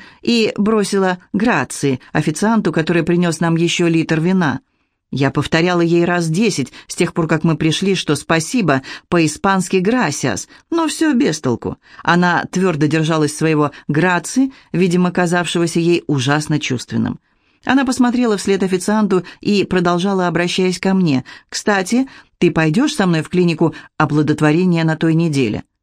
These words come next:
"Кто, я?" Я огляделась, чтобы удостовериться, что ее приглашение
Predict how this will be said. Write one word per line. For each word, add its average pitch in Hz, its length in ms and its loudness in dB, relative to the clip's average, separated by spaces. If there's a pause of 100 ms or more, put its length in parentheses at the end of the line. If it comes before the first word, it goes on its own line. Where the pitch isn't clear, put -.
(340)
"Кто, 160 280 2
я?" 165 340 0 (600)
Я 151 200 2
огляделась, 151 480 0
чтобы 151 260 -2
удостовериться, 156 720 0
что - 180 -2
ее 160 200 2
приглашение 156 760 0